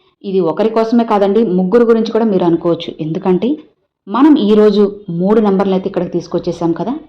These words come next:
కాబట్టి మీరు ఒక నంబర్ చూస్ చేసుకొని ఒకరి పేరు, రెండో నంబర్ చూస్ చేసుకొని రెండో పేరు,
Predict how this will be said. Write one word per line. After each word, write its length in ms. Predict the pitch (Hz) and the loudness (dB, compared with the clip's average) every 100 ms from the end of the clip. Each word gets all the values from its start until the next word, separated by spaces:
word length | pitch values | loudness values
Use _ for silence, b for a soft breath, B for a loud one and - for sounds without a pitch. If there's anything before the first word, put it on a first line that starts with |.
| _ _ b b b b b | _ _ b b b b b
కాబట్టి 340 | 190 190 196 202 | -2 0 0 0
మీరు 380 | 190 196 196 196 | 2 0 -2 -4
ఒక 140 | 185 | -2
నంబర్ 320 | 226 226 226 226 - - | 0 0 -2 -4 -14 -8
చూస్ 200 | 196 190 | -6 -2
చేసుకొని 280 | 190 185 190 | -4 -2 -2
ఒకరి 200 | 175 180 - | -2 -2 -2
పేరు, 180 | 170 170 - | 0 0 -2
రెండో 260 | 190 240 | 0 2
నంబర్ 340 | 247 233 226 208 | 2 0 0 -2
చూస్ 180 | 196 196 | 0 -2
చేసుకొని 260 | 185 196 | -2 -2
రెండో 280 | 170 170 185 | 2 2 2
పేరు, 280 | 180 175 | 0 -4